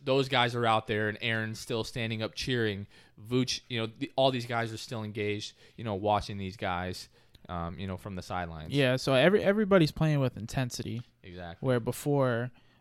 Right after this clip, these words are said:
Speaker 2: um, it was just kinda lackadaisical and, like,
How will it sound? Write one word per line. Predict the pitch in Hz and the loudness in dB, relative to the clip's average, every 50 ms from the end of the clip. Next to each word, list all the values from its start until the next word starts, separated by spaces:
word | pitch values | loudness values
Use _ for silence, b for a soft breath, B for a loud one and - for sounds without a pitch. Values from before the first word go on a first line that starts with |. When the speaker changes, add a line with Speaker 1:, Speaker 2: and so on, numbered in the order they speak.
| b _ - | b _ -6
Speaker 2:
um, | 127 127 120 110 110 113 117 123 120 - | -4 -4 -2 -2 -4 -6 -8 -8 -8 -6
it | 120 | -6
was | 131 127 | -6 -4
just | 127 127 123 - | -4 -6 -6 -4
kinda | - 139 127 117 117 113 113 - - _ | -2 -2 -2 -2 -2 -4 -6 -8 -12 _
lackadaisical | - 123 120 127 120 123 123 - 123 131 127 - 143 139 127 - 139 139 135 135 135 139 127 | -6 -4 -4 -2 -4 -4 -4 -2 -4 -4 -4 -4 -6 -8 -6 -6 -6 -6 -6 -6 -6 -6 -6
and, | 120 120 120 123 - 123 - - - - | -6 -8 -8 -10 -12 -12 -14 -16 -16 -12
like, | - 117 117 123 | -10 -10 -10 -10